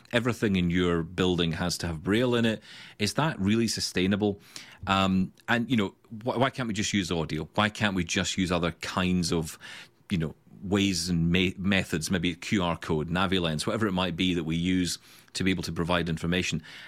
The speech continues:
And that's the challenge oftentimes. It, for me, what my biggest issue is, is that sometimes technology is seen as the quick way to solve a problem for a disabled person. And therefore,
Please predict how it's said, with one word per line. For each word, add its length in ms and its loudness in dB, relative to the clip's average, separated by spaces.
And 160 2
that's 280 0
the 80 -2
challenge 460 0
oftentimes. 680 -2
It, 260 -4
for 120 0
me, 300 2
what 160 -2
my 200 0
biggest 440 -2
issue 300 0
is, 180 2
is 140 -4
that 280 0
sometimes 500 0
technology 560 0
is 120 -2
seen 260 0
as 140 -2
the 160 -4
quick 460 -4
way 500 0
to 80 -2
solve 280 2
a 60 -2
problem 540 -2
for 240 2
a 40 2
disabled 420 0
person. 360 0
And 220 -2
therefore, 560 2